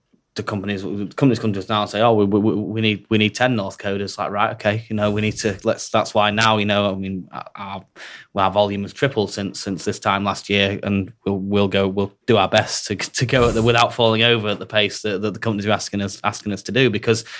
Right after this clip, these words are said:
we found in the early days that the co-, like we'd say, the early adopters, and you talk about, like,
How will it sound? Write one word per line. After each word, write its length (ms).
we 80
found 300
in 80
the 140
early 180
days 360
that 300
the 140
co-, 260
like 300
we'd 160
say, 160
the 160
early 260
adopters, 440
and 80
you 80
talk 260
about, 260
like, 360